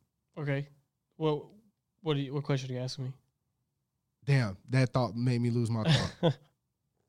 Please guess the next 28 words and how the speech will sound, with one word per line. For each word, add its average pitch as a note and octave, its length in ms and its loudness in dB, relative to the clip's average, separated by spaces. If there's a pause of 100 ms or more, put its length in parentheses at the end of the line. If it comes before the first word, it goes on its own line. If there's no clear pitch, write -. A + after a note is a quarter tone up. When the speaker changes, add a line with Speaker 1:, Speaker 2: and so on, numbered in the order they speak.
(1200)
Speaker 2:
I, F#3+ 100 10
Speaker 1:
What D#3+ 280 6
do D3+ 80 10
I D3 80 8
classify C#3 460 6
her C#3 200 4
as, F3+ 340 6
or A2+ 120 -2
what? A2+ 160 0
Like, F2+ 120 -8 (180)
Speaker 2:
well, F3+ 240 12
Speaker 1:
her D#3 60 8
Speaker 2:
that F3+ 80 12
Speaker 1:
music? F3+ 160 8
Speaker 2:
album, D3+ 460 6
that E3 260 6
My E3 160 8
Beautiful D#3+ 300 6
Dark D3+ 180 4
Twisted C3+ 240 0
Fantasies. D3 280 4
Like, G#3+ 300 12
if D#3+ 60 10
you D3 60 10
Speaker 1:
Oh. C#3 40 4
Speaker 2:
could F3+ 140 4
give F3 220 10
that E3 320 6